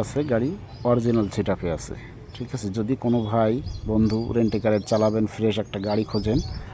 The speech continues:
তাদের জন্য এই গাড়িটা একেবারে ফ্রেশ Probox, ফ্রেশ একটা Probox যদি কারো দরকার হয়, গাড়িটা দেখবেন। ওকে, আসসালামু আলাইকুম, ভালো থাকবেন, সুস্থ থাকবেন।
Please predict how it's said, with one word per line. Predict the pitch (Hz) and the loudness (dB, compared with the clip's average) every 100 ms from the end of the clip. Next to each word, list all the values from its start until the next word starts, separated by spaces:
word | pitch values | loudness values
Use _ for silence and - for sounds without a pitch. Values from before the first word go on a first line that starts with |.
| - - | -14 -2
তাদের | 107 113 104 | 2 4 4
জন্য | 110 104 98 | 4 4 4
এই | 90 | 4
গাড়িটা | 90 82 78 71 - - - 131 | 2 0 -4 -8 -8 -10 -2 -2
একেবারে | - 156 143 127 - | 2 6 6 6 4
ফ্রেশ | 123 110 - | 2 2 0
Probox, | - 85 - - - - - - - - - - - - - - | -2 -2 -2 -4 -8 -8 -8 -6 -6 -6 -8 -10 -10 -12 -12 -4
ফ্রেশ | - 143 147 139 | 6 6 6 2
একটা | - 110 | -2 -4
Probox | 120 107 110 127 123 | -2 2 2 2 0
যদি | 104 104 | 0 0
কারো | 107 101 101 | 0 0 -2
দরকার | 107 110 101 | 0 -2 0
হয়, | 123 208 - - - - - - - - - - | 2 0 -2 -8 -6 -6 -6 -8 -10 -12 -10 0
গাড়িটা | 98 92 82 | 0 2 0
দেখবেন। | 87 76 82 64 - - - - - - - - - - - - - - - - - - - - - - - - - 90 | -2 -2 -6 -6 -10 -12 -12 -14 -14 -14 -16 -16 -14 -14 -14 -14 -14 -14 -14 -14 -14 -14 -14 -14 -16 -14 -14 -14 -10 -6
ওকে, | 98 101 | 0 0
আসসালামু | 98 104 101 98 95 | 0 0 2 2 2
আলাইকুম, | 98 87 110 110 | 0 0 -2 0
ভালো | 98 92 | -2 -4
থাকবেন, | 92 98 - | -4 -4 -4
সুস্থ | 95 98 98 | -6 -6 -6
থাকবেন। | 92 104 | -2 0